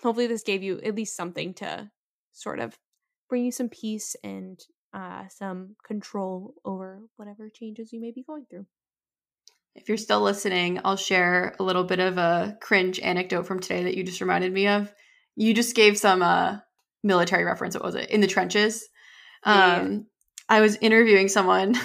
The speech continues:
Speaker 2: <laughs> for a role on our team,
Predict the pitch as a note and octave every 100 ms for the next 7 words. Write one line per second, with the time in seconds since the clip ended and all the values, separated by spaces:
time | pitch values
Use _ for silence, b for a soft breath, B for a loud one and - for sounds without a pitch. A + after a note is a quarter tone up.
0 | B B B B B _ F4 B3 G#3+ G#3
1 | G#3 G#3 G3 G3+ F#3 F#3 F#3 A3 - _
2 | _ _ _ _ _ _ _ - G#4 F#4
3 | G4+ G#3 F#3+ A3+ B3